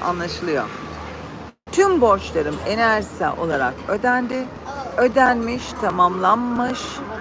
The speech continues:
tamamlanmış. Artık geride kaldı. Param var.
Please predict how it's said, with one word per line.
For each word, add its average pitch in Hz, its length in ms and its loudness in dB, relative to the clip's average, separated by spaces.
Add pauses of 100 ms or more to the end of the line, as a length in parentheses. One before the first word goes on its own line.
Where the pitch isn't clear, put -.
(840)
tamamlanmış. 170 920 2 (120)
Artık 254 360 4 (120)
geride 185 300 4
kaldı. 123 380 -2 (680)
Param 247 460 6
var. 269 220 6